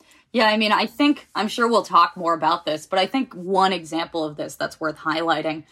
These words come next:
uh, that I've certainly remarked upon, is that over the summer, of course, there were immense protests, um, against police brutality, um, you know, millions of people participated in these protests in the streets and at all levels of politics, right? There were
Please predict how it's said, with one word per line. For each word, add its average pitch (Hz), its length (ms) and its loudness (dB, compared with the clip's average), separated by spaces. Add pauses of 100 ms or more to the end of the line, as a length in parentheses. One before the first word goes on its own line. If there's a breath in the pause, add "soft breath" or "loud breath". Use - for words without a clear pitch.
(320 soft breath)
uh, 165 180 2
that 185 140 2
I've 202 200 4
certainly 170 440 0
remarked 175 400 -2
upon, 165 460 2 (340 soft breath)
is 170 140 -8
that 160 240 2
over 185 200 0
the 165 100 -2
summer, 208 400 0
of 165 120 -4
course, 170 280 -2
there 165 160 -2
were 160 260 -2
immense 185 520 -4
protests, - 720 -4 (360)
um, 165 260 0
against 165 400 -4
police 160 200 -6
brutality, - 640 -4 (340)
um, 143 260 -8
you 175 140 -4
know, 147 100 -6
millions 196 520 0
of 160 100 -6
people 156 260 -4
participated 156 760 -6
in 160 120 -6
these 156 140 -6
protests 202 520 0
in 160 80 -4
the 156 100 -4
streets 254 520 -4
and 240 300 2
at 196 160 0
all 180 260 0
levels 160 400 -2
of 147 120 -12
politics, 156 640 0
right? 156 220 -4
There 151 120 -8
were 160 260 -8